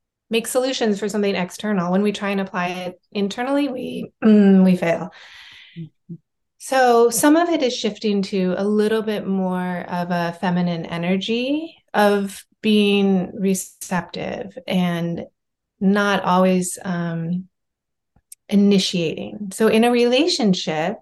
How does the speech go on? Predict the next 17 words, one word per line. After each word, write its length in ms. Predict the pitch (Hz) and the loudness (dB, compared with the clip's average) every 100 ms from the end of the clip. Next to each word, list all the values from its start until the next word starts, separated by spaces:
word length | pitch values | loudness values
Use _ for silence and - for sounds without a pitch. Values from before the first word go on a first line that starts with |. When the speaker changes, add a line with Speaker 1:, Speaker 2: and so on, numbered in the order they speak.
| - | -2
Speaker 1:
where 320 | 208 214 196 | 0 2 0
it's 180 | 208 208 | -2 -2
healthy, 640 | 262 285 285 156 160 214 _ _ _ _ _ _ _ - | -4 -2 -2 -4 -4 -8 _ _ _ _ _ _ _ 0
there 120 | 226 | 0
are 60 | |
times 360 | 220 214 202 202 | 2 2 2 2
when 180 | 208 202 | 2 2
we 140 | 190 | 4
initiate 540 | 185 170 165 190 233 269 | 2 0 -2 -2 -2 0
and 140 | 196 | 0
there 180 | 185 185 | 0 0
are 60 | |
times 640 | 185 180 175 170 185 190 - | -2 -6 -6 -4 -4 -4 -6
when 360 | 196 190 190 | -4 -2 0
we 140 | 196 190 | 0 0
are 160 | 185 180 | -2 -4
receptive. 760 | 185 180 185 185 - - 202 | -4 -6 -10 -14 -14 -14 -14